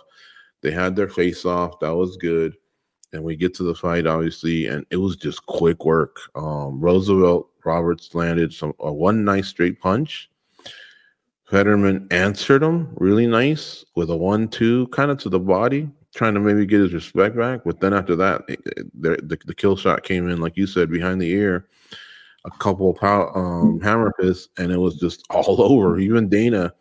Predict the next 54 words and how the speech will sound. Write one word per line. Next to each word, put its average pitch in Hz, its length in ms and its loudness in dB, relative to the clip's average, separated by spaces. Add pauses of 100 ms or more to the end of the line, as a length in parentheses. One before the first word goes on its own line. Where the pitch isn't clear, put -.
(340)
had - 220 -6
just 110 200 -10
kinda 113 280 -2
sat 101 320 -6
down, 104 260 -4
like, 87 220 -6
"All 98 160 2
right, 87 180 -2
I'm 85 140 -4
here 104 160 -2
for 98 120 2
a 90 60 2
good 95 180 2
<laughs> - 220 -20
fight." - 320 -4
And 92 140 -6
next 95 260 -8
thing 104 100 -4
you 98 100 -2
know, 101 280 -2 (540)
it 90 80 2
was 90 220 6
over 98 240 6
in 90 100 2
less 92 160 0
than 87 240 -6
thirty 92 320 2
seconds. 95 460 -2
Like, 82 200 -4 (140)
your 90 160 0
afternoon 90 680 -4
is 80 220 -8
like, 80 260 -8
"Uh, 92 520 -2
what 98 140 -2
do 101 100 0
I 95 40 0
do 98 140 -2
now?" 101 240 -4
I 85 60 -6
mean, 87 160 -4
it's 82 100 -10
great 107 220 2
for 95 80 -4
television, 95 640 2
but 82 280 -2 (720)
I 87 100 -6
think 110 260 -6
he 98 60 -6
probably 92 320 -2
figured, 90 480 0
you 90 140 -6
know, 80 180 -4
like, 76 200 -6